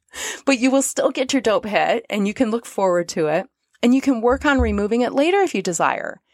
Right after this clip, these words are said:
I keep, I keep mine. I plan my time sucker dope hits now. <laughs> You will find what works for you. Okay, guys, that was a lot. It's much easier to do this in a class to show you, but this podcast was in demand.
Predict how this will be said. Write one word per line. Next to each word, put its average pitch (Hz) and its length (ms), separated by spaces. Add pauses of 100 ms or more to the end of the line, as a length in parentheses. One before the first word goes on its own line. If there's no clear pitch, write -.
(200)
I 392 220
keep, - 240 (180)
I 226 140
keep - 400
mine. 170 400
I 196 100
plan 285 440
my 185 240
time 175 440
sucker 170 440
dope 156 320
hits - 300
now. 151 440 (240)
<laughs> 403 760
You 349 140
will 480 160
find 233 340
what 139 160
works 175 260
for 156 120
you. 131 320 (1000)
Okay, 170 340
guys, - 440
that - 200
was 233 140
a 240 80
lot. - 380 (460)
It's 208 200
much 226 360
easier 185 360
to 170 140
do 165 140
this 160 200
in 160 80
a 151 80
class 156 320
to 156 140
show 156 240
you, - 220
but 165 160
this 180 200
podcast 175 500
was 180 160
in 190 120
demand. 165 580